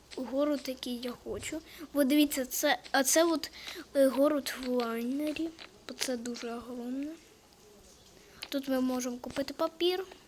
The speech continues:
там ми можемо різне купити. Коротше, і щас я йду просто в свою квартирку. Я от був вчора на самому низу і не міг знайтися.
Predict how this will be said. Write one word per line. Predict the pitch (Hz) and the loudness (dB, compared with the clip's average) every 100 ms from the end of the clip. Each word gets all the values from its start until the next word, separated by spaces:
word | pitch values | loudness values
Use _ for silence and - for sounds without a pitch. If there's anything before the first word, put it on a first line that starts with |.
| - - | -14 -12
там | - 254 | -10 -8
ми | 240 240 240 247 | -8 -8 -8 -8
можемо | 262 240 247 | -10 -8 -6
різне | 302 330 339 330 - | -4 -4 -6 -10 -10
купити. | 320 - 311 - - - - - - - - - 311 | -10 -8 -10 -10 -20 -20 -20 -20 -20 -20 -20 -6 0
Коротше, | 330 294 - 254 | 2 2 0 -4
і | 254 - | -4 -4
щас | - 339 349 349 | -2 2 2 0
я | 294 269 | 0 0
йду | 262 277 | 0 -4
просто | - 277 277 - | -2 -2 -2 -6
в | 247 | -6
свою | - 240 247 247 | -4 -4 -6 -6
квартирку. | - 247 247 - 320 349 - 240 247 - - - - - - - _ - - - - - - - | -6 -8 -8 -4 -2 -2 -4 -10 -10 -12 -20 -20 -20 -20 -20 -20 _ -20 -20 -20 -20 -20 -20 -4
Я | 269 302 | 4 6
от | 302 269 | 6 4
був | 302 262 | 2 0
вчора | - - - 320 302 285 | -6 -6 -2 0 0 0
на | 262 269 | -2 -4
самому | - 302 294 277 277 | -2 0 0 2 2
низу | 269 269 311 330 247 | 0 -2 -4 -4 -2
і | |
не | 247 | -2
міг | 247 269 | -2 -4
знайтися. | - 262 262 254 - 240 233 - 330 | -6 -4 -4 -6 -12 -10 -6 -6 -6